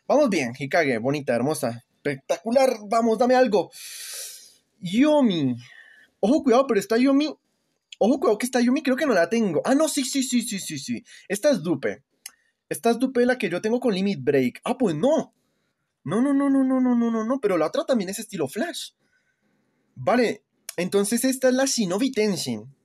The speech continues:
Claro, porque yo tengo una Festival estilo Flash que pensé que era esta,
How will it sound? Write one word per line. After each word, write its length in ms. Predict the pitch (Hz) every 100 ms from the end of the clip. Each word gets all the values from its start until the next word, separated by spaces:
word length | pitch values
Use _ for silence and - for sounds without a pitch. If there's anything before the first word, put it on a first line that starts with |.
| _ _ _ _ _ _ -
Claro, 220 | 180 190
porque 220 | 156 143
yo 100 | 156
tengo 160 | 208 233
una 160 | 233
Festival 460 | 208 220 220 202 190
estilo 280 | 175 160 151
Flash 300 | 143 170 -
que 120 | 160
pensé 220 | 135 131
que 80 | 151
era 140 | 139 147
esta, 320 | 143 202